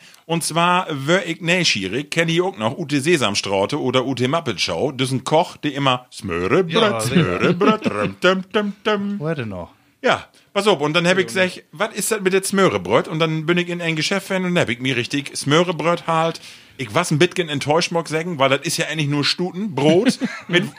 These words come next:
Speaker 1: mit schönen, äh, Brotabstrich, mit Salami oder mit Butenwurst und dann kommt da noch so ein Gelee ob oder auch Fisk, aber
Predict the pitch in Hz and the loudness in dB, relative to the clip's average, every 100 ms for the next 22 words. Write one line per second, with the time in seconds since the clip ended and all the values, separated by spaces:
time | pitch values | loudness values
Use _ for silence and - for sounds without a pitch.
0 | - 165 156 - 202 175 170 170 143 143 | -10 -4 0 2 2 2 -2 -2 -2 2
1 | 180 185 151 - 175 170 127 117 110 123 | 2 0 -6 -4 -4 -2 -2 -2 0 2
2 | 139 156 147 147 147 139 123 120 117 - | 4 2 2 0 0 0 0 0 -4 -6
3 | 180 175 131 139 143 - 147 135 127 160 | -10 -6 0 2 2 0 -4 -2 0 -2
4 | 147 139 131 127 113 131 135 170 175 147 | -2 0 0 -2 0 2 2 2 0 -2
5 | 147 123 120 110 - 175 170 - - 123 | -2 0 0 -2 -4 -4 -2 -6 -2 0
6 | 120 | 0